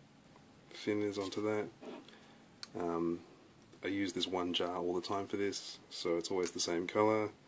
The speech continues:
and you always get, you know, artist oils take such a long time to dry that you can always, you know, resurrect some down the bottom. So I'm gonna do some artist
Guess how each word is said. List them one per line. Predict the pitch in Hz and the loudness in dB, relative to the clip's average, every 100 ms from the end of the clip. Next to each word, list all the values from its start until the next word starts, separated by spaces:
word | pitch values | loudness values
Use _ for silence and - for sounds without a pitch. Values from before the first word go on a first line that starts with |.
| - - - - - | -20 -20 -20 -20 -8
and | 87 85 82 82 | -2 0 0 0
you | 87 | 0
always | 85 85 | 2 0
get, | - 85 - | 0 -2 -2
you | 82 | -6
know, | 82 - 92 | -6 -6 -4
artist | 87 87 | -2 0
oils | 85 80 | 0 -2
take | 85 82 | -4 -2
such | - - 85 | -2 -2 -2
a | |
long | 82 | -2
time | 80 98 85 82 | -2 2 4 4
to | - 82 80 82 - - - - - - - - - - - - | 2 0 0 -2 -4 -12 -16 -16 -16 -20 -20 -20 -20 -20 -14 -4
dry | 104 92 85 82 101 | -2 0 0 -2 -2
that | - | -4
you | 85 | -4
can | 90 | -2
always, | 85 82 - | -2 -2 -2
you | |
know, | 85 90 | -4 -4
resurrect | 87 82 82 80 | -2 -2 -2 -4
some | - 80 | -6 -4
down | 82 78 | -4 -4
the | |
bottom. | 80 78 85 - - - | -4 -4 -6 -14 -20 -14
So | - 104 | 2 4
I'm | 92 | 4
gonna | 90 | 2
do | 87 92 | 0 -2
some | - | -2
artist | 92 92 90 - | -2 -2 0 -2